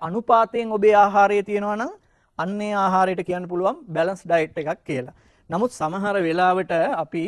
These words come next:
ගන්න ආහාර වල ඔය බැලන්ස් ගතිය නැහැ. ඒ බැලන්ස් ගතිය නැති වුනහම විවිධ ප්‍රශ්න ඇති වෙනවා. මේ ටික දැන් මේ ටික අනිවාර්යයෙන්ම තියෙන්න ඕනි. දැන් අපි ඔය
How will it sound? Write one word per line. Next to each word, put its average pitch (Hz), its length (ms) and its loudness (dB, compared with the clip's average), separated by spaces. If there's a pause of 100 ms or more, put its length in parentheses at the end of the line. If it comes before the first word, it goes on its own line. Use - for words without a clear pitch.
ගන්න 165 300 -4
ආහාර 180 480 0 (540)
වල 170 260 -2 (580)
ඔය 202 140 -4
බැලන්ස් 160 500 -2
ගතිය 220 320 0
නැහැ. 180 240 -6 (640)
ඒ 170 100 -6
බැලන්ස් 156 360 -8
ගතිය 208 280 -8
නැති 170 280 -10
වුනහම 185 360 -6 (480)
විවිධ 190 640 -4
ප්‍රශ්න 180 300 -2
ඇති 196 200 -2
වෙනවා. 127 260 -4 (580)
මේ 151 400 0
ටික - 260 -4 (640)
දැන් 147 300 -2 (800)
මේ 147 300 -8
ටික 196 140 -6
අනිවාර්යයෙන්ම 202 680 0
තියෙන්න 165 280 -4
ඕනි. 143 220 -10 (280)
දැන් 175 160 -6
අපි 175 180 -4
ඔය 180 120 2